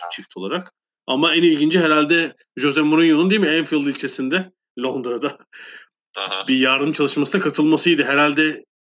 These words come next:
Speaker 1: değil mi?
Speaker 2: Evet, yani bence katılmak en az, yani bir milyon euro kadar önemli.
Speaker 1: Tabii,
Speaker 2: Ee,
Speaker 1: çok,
Speaker 2: orada
Speaker 1: çok.
Speaker 2: sağlık, e, şeylerine katılmak, e,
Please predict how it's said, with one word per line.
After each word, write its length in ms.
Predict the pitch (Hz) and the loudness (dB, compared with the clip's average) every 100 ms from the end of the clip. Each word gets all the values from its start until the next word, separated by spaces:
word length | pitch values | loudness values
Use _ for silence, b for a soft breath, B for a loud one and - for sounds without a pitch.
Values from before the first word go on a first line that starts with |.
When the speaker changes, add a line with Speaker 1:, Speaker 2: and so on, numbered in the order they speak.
| - | -14
Speaker 1:
değil 180 | 139 131 | -10 -10
mi? 200 | 120 - - | -12 -12 -6
Speaker 2:
Evet, 240 | 98 - _ 107 | -4 -6 _ -6
yani 180 | 117 | -4
bence 300 | 127 143 156 | -4 -6 -8
katılmak 640 | - 127 - 156 165 170 - 123 | -12 -14 -14 -10 -10 -12 -12 -8
en 40 | |
az, 160 | 135 135 - b b - | -6 -6 -10 b b -6
yani 140 | 107 110 | -6 -6
bir 80 | 151 | -10
milyon 300 | 175 147 143 143 - - | -8 -4 -4 -6 -12 -6
euro 180 | 127 147 | -4 -4
kadar 260 | 120 120 135 | -4 -2 0
önemli. 440 | 117 113 110 98 - _ _ _ _ _ - | 0 0 -2 -6 -8 _ _ _ _ _ -2
Speaker 1:
Tabii, 240 | 147 139 | 0 2
Speaker 2:
Ee, 40 | 95 | 2
Speaker 1:
çok, 260 | 156 131 | 0 0
Speaker 2:
orada 140 | 101 104 | -2 0
Speaker 1:
çok. 260 | 135 - | -2 -2
Speaker 2:
sağlık, 320 | 101 101 101 - - _ 85 | -4 -4 -4 -12 -20 _ -14
e, 40 | 87 76 - - - - - _ _ - | -12 -12 -14 -16 -18 -20 -20 _ _ -8
şeylerine 400 | 95 95 92 92 | -4 -4 -4 -6
katılmak, 600 | 90 90 90 90 - - | -8 -10 -6 -6 -8 -16
e, 20 | - | -10